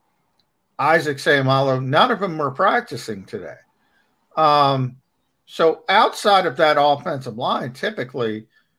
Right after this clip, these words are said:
there's a lot of unproven players around the Eagles. Uh, take out the tight ends who are relative. Zach Ertz didn't practice as well. Um,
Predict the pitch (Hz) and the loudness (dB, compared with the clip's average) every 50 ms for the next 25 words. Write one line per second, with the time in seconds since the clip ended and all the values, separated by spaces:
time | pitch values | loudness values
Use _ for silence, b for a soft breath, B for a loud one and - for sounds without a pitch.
0 | _ _ _ _ - 233 196 180 180 190 180 156 131 139 143 139 127 - - 165 | _ _ _ _ -6 -2 2 4 4 4 4 2 0 -2 -2 -2 -4 -6 -6 -6
1 | 170 180 151 127 113 90 - - 127 139 - - - 76 71 71 - - - _ | -4 -4 -4 -6 -8 -10 -8 -6 -4 -4 -4 -4 -6 -10 -10 -12 -16 -20 -20 _
2 | _ _ _ _ - 131 123 127 135 135 127 120 113 107 107 127 165 180 139 113 | _ _ _ _ -8 -6 -4 -2 -2 -2 -2 -4 -6 -8 -8 -10 -10 -10 -10 -12
3 | - - - - - - - _ _ _ _ _ _ _ _ _ _ - 123 117 | -14 -14 -16 -20 -20 -20 -20 _ _ _ _ _ _ _ _ _ _ -4 -2 -2
4 | 110 110 - - 156 147 135 143 135 127 131 - 110 - - 143 131 123 120 120 | -2 -4 -2 -2 -2 0 0 0 0 0 -2 -6 -10 -6 -2 -2 0 0 -2 -2
5 | 123 131 135 139 139 131 - - 127 123 120 117 113 110 110 110 135 127 127 131 | -2 -2 -2 -4 -4 -8 -8 -8 -6 -2 -2 0 0 -2 -4 -6 -4 -2 -2 0
6 | 127 127 127 135 135 123 123 - - 156 143 135 131 - 131 127 131 131 - - | 0 -2 -4 -4 -6 -6 -6 -4 0 0 0 0 0 -2 -2 -4 -4 -6 -8 -8
7 | 143 123 120 113 123 120 120 120 120 - 135 120 - - 110 101 - 117 117 113 | -8 -8 -6 -4 -2 -2 -2 -2 -4 -8 -14 -14 -14 -14 -16 -12 -8 -6 -4 -4
8 | 113 120 135 135 - b b b b b b b b b b b _ _ - 135 | -4 -6 -8 -10 -14 b b b b b b b b b b b _ _ -4 -2
9 | 127 123 123 120 120 120 123 120 120 120 120 | 0 0 0 0 -2 -2 -4 -4 -8 -10 -14